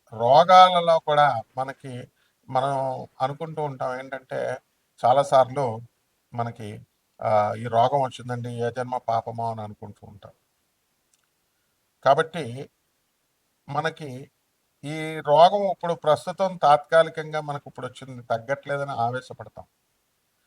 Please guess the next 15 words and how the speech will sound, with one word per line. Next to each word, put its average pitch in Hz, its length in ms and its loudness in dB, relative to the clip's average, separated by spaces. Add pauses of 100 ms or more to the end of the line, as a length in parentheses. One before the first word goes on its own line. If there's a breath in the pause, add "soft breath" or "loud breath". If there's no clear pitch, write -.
(280)
డాక్టర్ల 147 340 6
దగ్గరికి 143 300 -2
వెళ్తాం, 156 380 -4 (160)
ప్రయత్నాలు 131 540 -4
చేస్తాం, 139 240 -12
కొన్ని 123 260 -10
దీర్ఘకాలిక 147 1040 0 (200)
రోగాలు 120 420 0
ఉంటాయి. - 260 -20 (1400)
ఆ 131 160 4
దీర్ఘకాలిక 160 920 2
రోగాలు 135 800 0 (220)
నయం 131 240 -4
కాకపోవడం 117 580 -6
అనేటటువంటిది 117 1040 -14